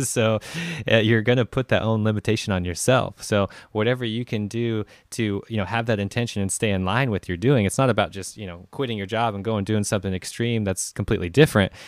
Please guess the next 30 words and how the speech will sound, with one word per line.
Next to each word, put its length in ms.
It's 180
about 320
really 640
observing 560
yourself 420
and 140
seeing 480
where 240
you 140
can 160
connect 280
those 200
dots 360
to 120
where 240
it 100
all 160
adds 300
up 220
to 80
something 320
that's 160
gonna 160
create 300
that 140
transformation 720
at 160
the 140
end. 240
So 260